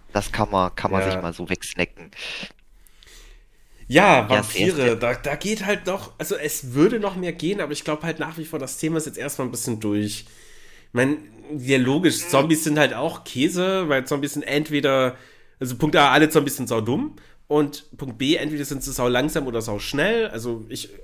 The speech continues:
Speaker 2: unterscheide das immer zwischen Oldschool und Newschool-Zombies. Also
Speaker 1: <laughs>
Speaker 2: Walking Dead sind Oldschool-Zombies und World War C oder, boah, hier I Am Legend, Newschool-Zombies, so würde ich das
Speaker 1: Ja.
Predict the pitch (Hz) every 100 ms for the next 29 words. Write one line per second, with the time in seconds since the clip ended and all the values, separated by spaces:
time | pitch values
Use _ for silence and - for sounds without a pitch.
0 | - 117 120 120 135 123 120 127 110 127
1 | - 95 123 - - 113 110 151 - 110
2 | 101 104 98 127 - - - - - -
3 | - - 190 - 160 123 143 156 160 156
4 | 135 151 151 139 135 127 - 165 190 -
5 | 175 175 165 156 147 147 107 120 117 113
6 | 123 127 127 120 113 - 139 139 147 135
7 | 113 110 107 104 104 101 - - - -
8 | - - _ _ _ - 110 110 113 107
9 | 123 117 113 127 123 120 127 - 123 117
10 | - 120 113 110 113 98 95 85 85 -
11 | 104 92 87 - 92 - - - - -
12 | - - - - - - - 117 113